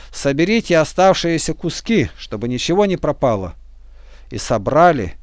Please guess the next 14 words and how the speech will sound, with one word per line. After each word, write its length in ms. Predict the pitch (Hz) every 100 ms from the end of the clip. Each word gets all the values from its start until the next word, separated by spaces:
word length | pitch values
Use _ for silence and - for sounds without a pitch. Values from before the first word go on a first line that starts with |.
| - - -
и 100 | 131
наполнили 640 | 143 - 202 214 196 180
двенадцать 760 | 139 107 175 247 254 - 226 220
коробов 540 | - 208 214 214 175
кусками 580 | - 170 - 180 175 156
от 140 | 143 -
пяти 300 | 170 175 147
ячменных 560 | 127 - 151 135 127 -
хлебов, 460 | 120 127 117 95 - -
оставшимися 1000 | - 135 - 208 180 - 113 110 - 107 - -
у 100 | 127
тех, 300 | - 220 196
которые 500 | - 117 151 143 110
ели. 300 | 107 107 104